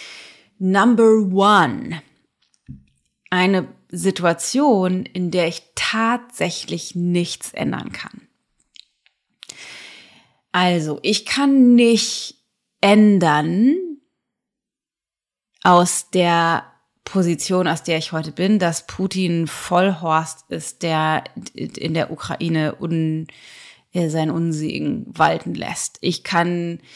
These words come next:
nicht verändern aus meiner kleinen Perspektive, dass die, dass es eine globale Erderwärmung gibt. Ich kann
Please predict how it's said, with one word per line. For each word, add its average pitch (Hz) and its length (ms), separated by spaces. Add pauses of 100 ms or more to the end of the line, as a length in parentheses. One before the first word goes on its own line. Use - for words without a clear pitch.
(260)
nicht 202 640
verändern 170 920 (380)
aus 165 300
meiner 165 380
kleinen 156 420
Perspektive, 156 1000
dass - 720 (120)
die, 151 580
dass 175 140
es 165 200
eine 147 280
globale 151 540
Erderwärmung 135 580
gibt. - 220
Ich - 120
kann 165 340